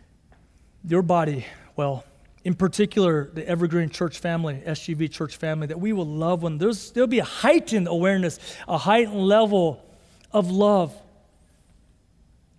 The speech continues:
Not because we will it to happen, but because we are more profoundly impacted by the love you have for us. "For the love of Christ controls us," Paul writes, and I, and I thank you. I pray we would know this more.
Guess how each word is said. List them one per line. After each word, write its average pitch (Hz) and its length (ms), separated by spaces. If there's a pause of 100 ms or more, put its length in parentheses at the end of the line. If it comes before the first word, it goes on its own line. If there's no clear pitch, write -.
(460)
Not 196 220
because 220 300
we 208 120
will 202 260
it 202 100
to 202 80
happen, 202 380
but 170 140
because 165 400
we 180 220
are 151 260 (600)
more 180 200
profoundly 180 760
impacted 165 560
by 151 200
the 147 120
love 147 340
you 143 120
have 143 220
for 147 220
us. 143 320 (640)
"For 175 100
the 160 80
love 175 200
of 180 60
Christ 185 380
controls 170 420
us," 165 100
Paul 165 320
writes, 160 360
and 160 100
I, 160 60
and 170 340
I 160 60
thank 180 320
you. 165 100
I 160 80
pray 196 240
we 180 160
would 170 180
know 165 280
this 170 200
more. 143 280